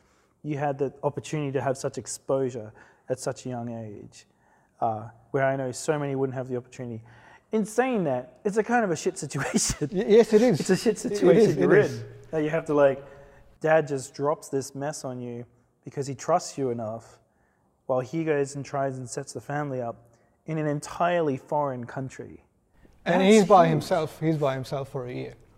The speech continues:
Speaker 1: Yeah, wow. It's, you're going through this process. What, what ha-, what happened from there?
Speaker 2: Well, uh, things went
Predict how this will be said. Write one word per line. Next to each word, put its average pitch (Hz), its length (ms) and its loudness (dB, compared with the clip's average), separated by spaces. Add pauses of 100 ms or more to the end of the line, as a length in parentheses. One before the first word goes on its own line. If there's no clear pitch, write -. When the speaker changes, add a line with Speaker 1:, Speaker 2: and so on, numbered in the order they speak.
(320)
Speaker 1:
Yeah, 160 680 -8 (120)
wow. 123 520 -18 (1500)
It's, - 300 -14 (260)
you're 165 380 2
going 190 320 0
through 190 200 -2
this 160 140 -2
process. 180 500 -8
What, 185 200 -10
what 190 140 -2
ha-, 208 180 -8
what 185 180 -8
happened 190 240 -12
from 180 140 -12
there? 190 260 -12 (800)
Speaker 2:
Well, 147 720 -2
uh, 135 360 -4 (400)
things 160 260 2
went 139 300 -6